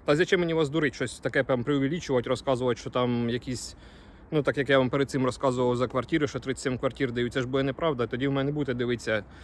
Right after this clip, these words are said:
Я взагалі чесний чоловік, нікого не дурю. Спасибо за такі слова. М, слідуючий.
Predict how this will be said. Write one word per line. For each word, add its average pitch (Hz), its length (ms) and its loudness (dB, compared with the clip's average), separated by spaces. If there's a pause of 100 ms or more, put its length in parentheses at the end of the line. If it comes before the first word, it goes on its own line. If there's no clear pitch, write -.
(300)
Я 196 120 6
взагалі 190 160 0
чесний 151 280 2
чоловік, 131 340 2
нікого 139 320 0
не 143 100 0
дурю. 131 300 2 (960)
Спасибо 147 340 0
за 131 100 -2
такі 135 200 -4
слова. 139 340 2 (300)
М, 139 500 0
слідуючий. 147 640 -2